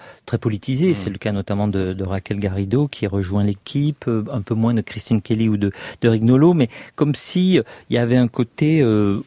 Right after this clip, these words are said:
Speaker 1: volontiers aussi polémique, euh, structuré, qu'on a moins aux États-Unis, euh, par les invités, mais qu'on a par le,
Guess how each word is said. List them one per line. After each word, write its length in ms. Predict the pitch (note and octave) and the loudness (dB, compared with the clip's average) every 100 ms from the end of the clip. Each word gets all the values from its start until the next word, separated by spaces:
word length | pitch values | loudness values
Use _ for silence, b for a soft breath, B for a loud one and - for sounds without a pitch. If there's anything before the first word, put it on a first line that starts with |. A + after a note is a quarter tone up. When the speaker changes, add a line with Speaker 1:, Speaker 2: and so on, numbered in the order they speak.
| - | -10
Speaker 1:
volontiers 880 | A#2 A#2 B2 B2 A#2 - - C#3+ D3 | -8 -2 0 0 -2 -6 -4 -2 0
aussi 380 | A#2 - - B2+ | -2 -6 -10 -8
polémique, 720 | - B2+ A#2+ B2 C#3+ _ - | -2 0 0 0 -4 _ -6
euh, 280 | G#2+ G#2 G2 | -4 -4 -6
structuré, 520 | - - B2 C#3+ F3+ | -8 -8 -4 -4 -4
qu'on 220 | - C#3 | -2 0
a 80 | C#3 | 0
moins 220 | D3+ F#3+ | 0 0
aux 60 | D#3+ | 0
États-Unis, 720 | A#2+ A#2 A#2 A2+ B2+ C#3+ F#3 B B - | -2 -2 -4 -2 -4 -2 -4 B B -10
euh, 140 | G#2+ G2 | -8 -4
par 180 | C3+ B2 | -4 -2
les 320 | A#2+ A#2 A2+ | 2 2 2
invités, 480 | A#2+ A2 - E3+ F#3 | -2 -4 -4 -2 -2
mais 100 | C3+ | -4
qu'on 360 | - G#2+ G#2+ A#2+ | -4 -4 -2 -4
a 80 | C3+ | -4
par 240 | G2+ G#2 | -8 -6
le, 240 | G2+ G2 | -4 -4